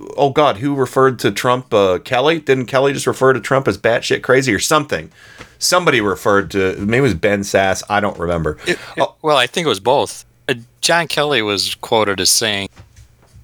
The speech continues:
Speaker 2: that he's the most flawed person he ever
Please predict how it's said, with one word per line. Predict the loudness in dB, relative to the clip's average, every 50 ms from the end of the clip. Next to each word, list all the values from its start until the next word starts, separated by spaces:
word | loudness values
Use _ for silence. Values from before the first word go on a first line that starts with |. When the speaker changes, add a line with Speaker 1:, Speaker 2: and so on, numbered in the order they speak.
| _ _ _ _ _ _
Speaker 2:
that | -8 -6 -4
he's | -2 -4 -4 -2 -2
the | -2
most | -2 0 0 0 -2 -2
flawed | -4 -6 -2 0 0 2 2 0 -2 -8
person | -6 -4 -2 -2 -2 -2 -4 -6 -10
he | -10 -14 -16 _ _ -4
ever | -4 -4 -2 -2 -4 -4 -4 -8 -12